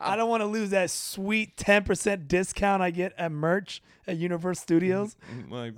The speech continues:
Speaker 2: my pass. I'm bringing my friends to
Speaker 1: I'm
Speaker 2: get
Speaker 1: bringing my
Speaker 2: shocked next
Speaker 1: friends.
Speaker 2: week. <laughs> So, uh,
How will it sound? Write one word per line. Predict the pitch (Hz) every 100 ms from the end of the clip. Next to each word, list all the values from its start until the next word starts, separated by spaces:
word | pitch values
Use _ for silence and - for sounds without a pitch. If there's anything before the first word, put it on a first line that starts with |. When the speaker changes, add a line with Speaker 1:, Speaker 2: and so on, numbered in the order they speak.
| 110
Speaker 2:
my | 113
pass. | 104 127 147 139 92 -
I'm | 107
bringing | 107 143 143
my | 131
friends | 117 143 165 160
to | -
Speaker 1:
I'm |
Speaker 2:
get | 190
Speaker 1:
bringing | 208 226
my | 180
Speaker 2:
shocked | 165
next | 131 202
Speaker 1:
friends. | 175
Speaker 2:
week. | 135 143 - -
<laughs> | - 906 - 1077 _ _ 339 180 180 185 175 156 -
So, | - 143 139
uh, | 135 147